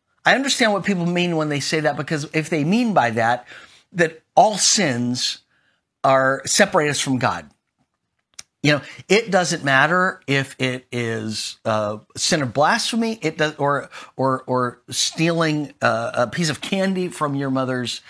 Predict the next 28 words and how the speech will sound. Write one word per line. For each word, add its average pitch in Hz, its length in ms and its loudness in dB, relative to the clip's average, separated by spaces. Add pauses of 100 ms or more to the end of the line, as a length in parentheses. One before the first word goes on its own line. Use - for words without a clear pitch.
(380)
um, 113 380 0
fr-, - 220 -2
from 143 180 -2
your 139 80 0
mother's 123 300 0
purse. - 580 0 (580)
Sin, 131 800 0 (420)
one 214 240 4
sin 127 400 0
separates 143 520 0
us 127 80 -6
from 120 180 -2
God. 107 340 -6 (1300)
But 165 100 0
so 196 140 2
often 285 320 2
what 156 240 -4
people 156 300 -2
imply 139 600 -2
when 127 200 0
they 127 80 -2
say, 139 160 -4
"Hey, 185 240 -4
all 151 160 0
sins 143 320 -4
are 123 60 -4
the 110 100 -8
same," 113 640 -8